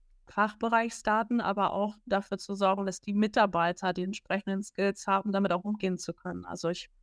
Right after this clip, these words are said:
es nützt mir nichts, wenn ich eine I-T-Abteilung habe, ähm, die mit, ähm, künstlicher Intelligenz und Prozessautomatisierung einfach mal nichts anfangen kann. Und es nützt mir genauso wenig, wenn ich einen Fachbereich habe, der beim Thema I T denkt,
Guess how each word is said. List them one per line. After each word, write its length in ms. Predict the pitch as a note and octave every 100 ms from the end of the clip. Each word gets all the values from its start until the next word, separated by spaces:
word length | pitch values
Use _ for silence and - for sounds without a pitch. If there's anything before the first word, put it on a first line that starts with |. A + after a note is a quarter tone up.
| G3+
es 200 | F3+ -
nützt 320 | G#3+ G#3 -
mir 80 | G3
nichts, 420 | G#3+ - _ -
wenn 140 | G3+
ich 140 | G3 D#3
eine 340 | F#3+ G3 G3 - _ _ _ _ _ _ - _ - _ _ F3+
I-T-Abteilung 680 | - G#3 G3+ G#3+ G3+ G3+ G3
habe, 140 | F#3+ -
ähm, 460 | - F#3 F#3 F#3+ G3+
die 140 | - F#3+
mit, 280 | G3 F#3 -
ähm, 540 | F#3+ F3+ F#3 E3 F3 - _
künstlicher 460 | - A3 - G#3+ G#3
Intelligenz 520 | G#3 G3+ F#3 G3+ G#3+
und 140 | G3+
Prozessautomatisierung 1040 | G#3+ F#3+ - G#3+ - G#3 A3 G#3 G#3+ G#3 G3+
einfach 240 | G#3+ G#3
mal 120 | G#3
nichts 220 | G3+ G#3 -
anfangen 440 | G3 G#3+ A3 G3+
kann. 260 | - F#3 G#3
Und 200 | G3+ G3+
es 180 | - -
nützt 260 | A3+ -
mir 120 | A3
genauso 440 | G3+ F#3 F#3 G#3 G#3+
wenig, 400 | G3+ G#3 G#3 -
wenn 160 | F#3+
ich 140 | G3 -
einen 180 | F3+ G3+
Fachbereich 580 | F#3+ - G#3+ F3+ F#3 G3+
habe, 120 | F#3+ _
der 120 | E3+
beim 220 | F3 F#3 G3
Thema 480 | G3+ G3+ G3 G#3 - _ _ _ -
I 140 | E3 F#3
T 200 | A3 G#3+
denkt, 380 | G3+ G3 G3